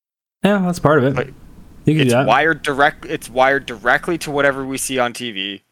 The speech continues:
Speaker 2: in the same way, shape, or form. Maybe it's a little bit more robust for the league. It's direct feed from whatever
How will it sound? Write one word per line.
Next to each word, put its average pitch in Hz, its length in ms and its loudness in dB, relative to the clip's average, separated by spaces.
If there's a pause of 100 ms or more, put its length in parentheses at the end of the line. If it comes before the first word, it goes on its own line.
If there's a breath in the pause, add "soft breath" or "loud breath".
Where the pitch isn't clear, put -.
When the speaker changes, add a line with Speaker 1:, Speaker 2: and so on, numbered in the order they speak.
(200)
Speaker 2:
in 120 100 -8
the 113 80 -8
same 123 260 -2
way, 120 120 -2
shape, 117 240 -2
or 117 100 -8
form. 107 400 -6
Maybe 117 260 0
it's 120 120 -6
a 120 40 -6
little 117 160 -2
bit 123 160 -2
more 120 180 -4
robust 110 640 0
for 107 640 -4
the 110 80 -10
league. 131 600 -2
It's - 220 -10
direct 113 420 -2
feed 127 400 -2
from 113 220 -6
whatever 120 880 0